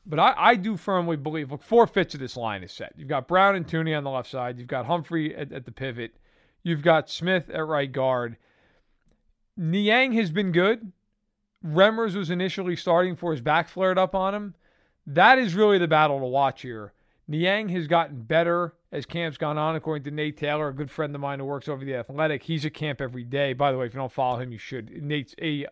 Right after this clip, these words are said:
A, a great guy, B, he's a great follow and, and really insightful. Um, and my understanding from just, again, talking to people just around the,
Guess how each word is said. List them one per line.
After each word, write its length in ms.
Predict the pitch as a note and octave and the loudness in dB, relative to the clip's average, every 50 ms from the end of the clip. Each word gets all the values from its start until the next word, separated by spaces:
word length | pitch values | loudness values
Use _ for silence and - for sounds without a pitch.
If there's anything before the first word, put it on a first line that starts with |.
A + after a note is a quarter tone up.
| - _ | -8 _
A, 240 | - F3+ F3+ E3+ D#3+ | 6 6 6 6 4
a 100 | C#3+ C#3 | 2 -2
great 380 | B2 A2+ A#2+ C3 C#3 C3+ B2 A#2+ | -4 -6 -8 -6 -6 -6 -4 -4
guy, 240 | C3 B2+ A#2+ A#2 A2+ | -4 -2 -2 -4 -4
B, 220 | A2 B2 B2+ B2 | -8 -8 -10 -10
he's 100 | A#2 G#2+ | -10 -12
a 60 | A2 | -12
great 240 | - G#2+ G2+ G2+ - | -12 -12 -12 -10 -6
follow 400 | - D3 C3+ B2+ A#2+ A#2 A2 A2 | -4 -2 -2 -2 -4 -6 -8 -10
and, 100 | - - | -12 -14
and 140 | - B2 B2+ | -14 -12 -6
really 260 | B2+ C3+ C3+ A#2+ A2+ | -6 -4 -4 -6 -8
insightful. 460 | - - C#3+ C3+ C3+ A#2+ - A2 F#2+ - _ _ _ _ _ _ _ _ _ _ _ _ _ _ _ _ - | -8 -6 -6 -6 -6 -8 -10 -14 -16 -16 _ _ _ _ _ _ _ _ _ _ _ _ _ _ _ _ -6
Um, 520 | - C#3+ C3+ C3 C3 B2+ A#2+ A#2+ A2+ A2+ - _ _ _ _ _ _ _ _ | -2 0 0 0 0 -2 -4 -8 -14 -18 -20 _ _ _ _ _ _ _ _
and 120 | F#3 E3+ | -2 2
my 180 | F#3 A3+ C#4 D#4+ | 2 4 2 2
understanding 800 | E4+ B3+ G#3+ - - G#3 F3+ E3+ E3 D#3 D#3 D3+ C#3+ C#3 C3 B2 - _ _ _ _ _ _ _ _ _ _ _ _ _ | 0 -4 -6 -8 -6 -4 -4 -4 -4 -4 -6 -8 -8 -10 -14 -16 -18 _ _ _ _ _ _ _ _ _ _ _ _ _
from 200 | - F#3+ F3+ D#3+ | -6 -4 -2 -2
just, 200 | G3+ F#3 - - _ _ _ - _ - | -2 -2 -4 -6 _ _ _ -20 _ -6
again, 380 | F#3 D#3 F#3+ F3+ D3+ C3 A#2 - | -2 0 0 0 0 -2 -4 -8
talking 340 | - D#3 F3+ F#3 F3+ F3+ F#3 | 0 2 4 4 4 2 -2
to 60 | E3 | -6
people 520 | - - F3 E3+ - F3+ E3+ D#3+ D#3 - - _ _ _ _ _ _ _ _ _ _ _ _ _ _ - | -4 -4 -4 -4 0 2 2 2 2 0 -6 _ _ _ _ _ _ _ _ _ _ _ _ _ _ -14
just 220 | D3 D3 C3 - | -12 -12 -8 -6
around 400 | D#3+ D3+ D3 D3 D#3 D#3 D#3+ D#3 | -6 -2 -2 0 0 0 0 0
the, 180 | D#3 D3 C3+ C3+ | -2 -4 -8 -10